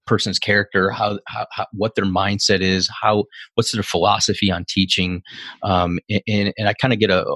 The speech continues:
a, you know, a, a holistic approach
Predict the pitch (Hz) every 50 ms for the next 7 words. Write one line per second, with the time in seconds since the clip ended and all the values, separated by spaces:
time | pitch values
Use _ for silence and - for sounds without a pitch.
0 | - - 98 - _ - 98 98 92 87 90 - - 90 - _ _ _ _ _
1 | _ _ _ _ _ _ - 90 92 92 90 - _ _ _ - - - 113 104
2 | 104 104 101 - - - - - - 120 - - - 110 98 95 95 - - -